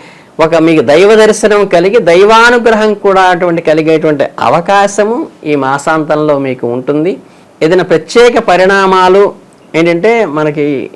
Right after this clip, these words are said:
ఈ సోదర భావంలో కానీ, మనకి ఈ అన్నదమ్ములతో కానీ, అప్పచెల్లెళ్ళతో కానీ సఖ్యత ఏర్పడేటువంటి అవకాశము,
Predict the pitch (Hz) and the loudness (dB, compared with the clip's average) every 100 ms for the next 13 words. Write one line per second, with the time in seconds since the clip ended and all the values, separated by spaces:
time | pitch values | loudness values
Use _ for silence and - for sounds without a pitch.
0 | - - 139 117 - - 151 175 190 190 | -16 -8 -6 -6 -10 -4 0 2 0 0
1 | 180 170 165 160 151 143 143 165 214 - | 0 -2 0 0 0 0 -4 -6 -10 -14
2 | _ - - - _ _ 147 147 147 143 | _ -20 -20 -20 _ _ -4 -2 0 -2
3 | 139 - _ 131 - - 139 175 196 202 | -4 -6 _ -12 -10 -6 -2 0 0 0
4 | 202 196 190 180 170 170 170 190 208 - | 0 0 2 0 0 -2 -2 -4 -6 -8
5 | - - - - - 202 196 208 196 190 | -20 -10 -8 -8 -4 -4 0 0 0 0
6 | 180 170 170 151 147 143 165 208 - - | -2 0 0 0 0 -2 -4 -6 -10 -20
7 | _ _ _ _ - - 196 175 - 262 | _ _ _ _ -10 -2 -2 -2 -2 0
8 | 262 240 208 202 208 196 190 185 180 160 | 2 2 2 2 -2 0 0 0 -2 -4
9 | - 139 151 170 165 165 170 190 196 - | -2 0 0 0 -2 -2 -4 -4 -6 -10